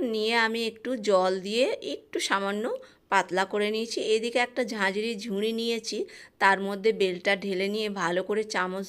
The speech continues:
দিয়ে এইভাবে পুরো বেলটা ছেঁকে নেব। এবার ছেবড়া দানা সব বেরিয়ে গেল। এরপরে আমি এদিকে একটা মিক্সিং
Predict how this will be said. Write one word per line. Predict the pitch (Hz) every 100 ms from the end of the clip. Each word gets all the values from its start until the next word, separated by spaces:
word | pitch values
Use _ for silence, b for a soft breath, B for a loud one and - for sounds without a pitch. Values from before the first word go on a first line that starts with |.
| -
দিয়ে | 233 -
এইভাবে | - 190 - 196 226 - B B
পুরো | - 220 214
বেলটা | 190 185 185 240
ছেঁকে | - 170 151
নেব। | 143 131 143 B B B
এবার | 226 247
ছেবড়া | 247 - 226 214 226 240 233
দানা | 202 180 196 220
সব | 208 202
বেরিয়ে | 185 185 190 196
গেল। | 208 220 466 - B B -
এরপরে | 233 254 262 240 233 254
আমি | 240 240 240
এদিকে | 208 214 233
একটা | 220 254
মিক্সিং | 403 294 208 -